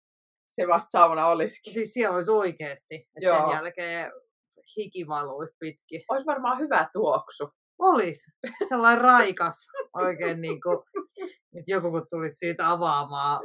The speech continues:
Speaker 1: Niin. Ois silleen, "Aa, mikäs se
Speaker 2: Mm.
Speaker 1: täällä tuoksuu?"
Speaker 2: Oikein naiset. Kesänaiset.
Speaker 1: Kyllä. Mut just kuten puhuttiin, niin että eihän tässä sais valittaa, vaikka siis,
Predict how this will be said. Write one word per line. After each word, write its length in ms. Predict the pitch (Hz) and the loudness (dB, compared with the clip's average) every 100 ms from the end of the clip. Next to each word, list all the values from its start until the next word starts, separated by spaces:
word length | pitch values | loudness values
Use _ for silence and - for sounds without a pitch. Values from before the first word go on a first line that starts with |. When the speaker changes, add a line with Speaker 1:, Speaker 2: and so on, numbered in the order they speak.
| - | -4
Speaker 1:
Niin. 500 | 240 233 196 208 - _ - | 8 10 10 8 -2 _ -4
Ois 180 | 180 196 | -2 -2
silleen, 340 | 170 175 160 156 | -6 -4 -2 0
"Aa, 320 | 285 494 330 | 4 6 4
mikäs 400 | 233 - 339 226 330 | 2 -2 0 0 -2
se 100 | 349 | -2
Speaker 2:
Mm. 60 | - | 4
Speaker 1:
täällä 460 | 330 440 440 226 220 | 8 8 8 6 4
tuoksuu?" 460 | 214 - - - 226 | 6 6 6 0 2
Speaker 2:
Oikein 460 | 220 - - 220 | 2 2 0 0
naiset. 560 | 214 240 262 - 240 196 - - - - - 427 | 2 2 4 2 -2 -2 -4 -4 -6 -6 -10 -4
Kesänaiset. 800 | 277 381 349 247 180 165 - 160 - | -4 0 0 2 0 -2 -8 -12 -6
Speaker 1:
Kyllä. 400 | 285 277 226 220 - - - - _ _ _ _ _ 180 | -4 -2 4 4 4 0 0 -2 _ _ _ _ _ -10
Mut 180 | 185 | -6
just 200 | 185 - - | -6 -6 -6
kuten 260 | 214 196 185 | 2 2 2
puhuttiin, 520 | 277 240 - - 180 | 0 -2 -4 -6 -4
niin 120 | 175 175 | -4 -6
että 280 | 185 175 - - | -6 -4 -4 -8
eihän 260 | 180 190 | -10 -10
tässä 220 | 202 - 226 | -10 -12 -4
sais 240 | 262 226 185 | -4 -2 0
valittaa, 720 | 175 147 - _ 117 147 170 | 2 2 -4 _ -2 0 0
vaikka 280 | 160 185 175 | -2 -2 -4
siis, 340 | 190 180 185 | -4 -6 -8